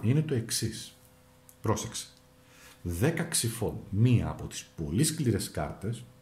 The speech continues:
η οποία σου λέει, «Επειδή έχεις αντοχές», είναι αυτό που ήρθε προ-, που έλα-, σας έλεγα προηγουμένως και έρχεται να κολλήσει εδώ, «προδοσία, θα σε καρφώσουν, θα σε ρίξουν κάτω».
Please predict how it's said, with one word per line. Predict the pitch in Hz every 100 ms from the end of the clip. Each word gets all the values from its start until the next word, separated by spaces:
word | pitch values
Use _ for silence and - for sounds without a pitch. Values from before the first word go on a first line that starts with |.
| - - - - - - -
η | 92
οποία | 87 - 131
σου | 127 101
λέει, | 80 65 - - - - - - - - - - - -
«Επειδή | - 120 - 110 110
έχεις | 127 120
αντοχές», | 123 113 113 110 107 - - - - - - - - -
είναι | 120 123
αυτό | 123
που | 113 - - 107 - -
ήρθε | 123 123 -
προ-, | 113 - 110 104
που | 110 113
έλα-, | 117
σας | 113
έλεγα | 120 123 117
προηγουμένως | 113 104 104 113 113
και | 110
έρχεται | 107 98
να | 85 80 -
κολλήσει | - 76 80 135 -
εδώ, | 78 69 80 143 - - - - - -
«προδοσία, | 117 110 95 87 76 - - 156 185 180 117 - -
θα | - 104
σε | - 113
καρφώσουν, | 107 92 87 - 160 175 - 117 117
θα |
σε | 95 -
ρίξουν | 110 165 165 123
κάτω». | 160 -